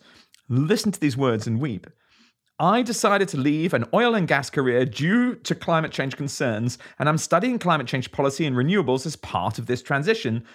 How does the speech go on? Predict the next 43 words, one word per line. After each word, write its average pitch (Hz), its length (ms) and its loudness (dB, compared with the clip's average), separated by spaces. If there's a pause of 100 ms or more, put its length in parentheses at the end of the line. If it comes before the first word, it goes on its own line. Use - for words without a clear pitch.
(320)
This 247 320 4
podcast, 190 880 0 (120)
Outrage 113 240 2
and 117 80 -2
Optimism, 127 360 -6 (360)
was 139 160 2
recommended 180 440 2
by 151 160 2
our 147 180 4
lecturer, 160 560 2 (220)
and 135 100 -2
I 147 80 2
found 170 240 0
it 160 80 -6
to 165 80 -6
be 151 80 2
a 147 80 2
fantastic - 840 -4
way 151 340 0 (180)
to 147 80 -4
keep 208 240 -2
up 185 160 0
with 127 100 -2
the 123 60 0
rapidly 156 360 -2
changing 147 380 -4
climate 139 320 0
news 123 220 0
as 104 120 -2
well 127 220 2
as 165 160 -2
learn 127 320 2
more 127 260 2
about 117 240 0
specific 135 400 -8
topics - 420 -4
in 127 300 -2
depth. - 360 -2 (260)
So - 160 0
thank 196 280 0
you, 226 80 2
Wada 165 220 4
Five, 135 460 2